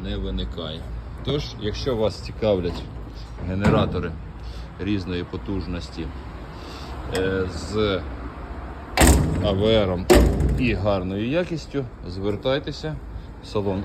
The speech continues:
Агролюкс міста Мукачева. Ми вам будемо завжди раді, допоможемо в підборі і обслуговуванні їх.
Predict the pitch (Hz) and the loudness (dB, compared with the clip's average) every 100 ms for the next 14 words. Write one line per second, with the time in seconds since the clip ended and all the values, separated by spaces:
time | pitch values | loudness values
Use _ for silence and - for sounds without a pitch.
0 | 92 92 95 101 127 143 - - - - | -2 0 0 2 0 -2 -8 -12 -12 -12
1 | - - - - - 92 113 - 101 92 | -8 -8 -8 -10 -4 0 0 2 0 0
2 | - 85 - 78 73 - - 90 98 110 | -2 -4 -4 -6 -6 -8 -6 -4 -2 0
3 | 101 - 90 98 92 90 90 90 87 92 | -2 -4 -4 -2 -2 -2 -2 -4 -2 -2
4 | 92 104 127 165 151 139 - - - - | 0 2 2 2 -2 -2 -4 -6 -8 0
5 | 98 101 107 104 90 92 90 - 104 123 | 0 2 0 2 0 0 -2 -2 -6 -2
6 | 151 143 131 - - - - - - 143 | 0 0 -2 -6 -8 -8 -8 -8 -4 0
7 | 113 - - 90 71 78 76 - - 76 | 0 -2 -2 -2 0 -2 0 0 0 -2
8 | 76 | -4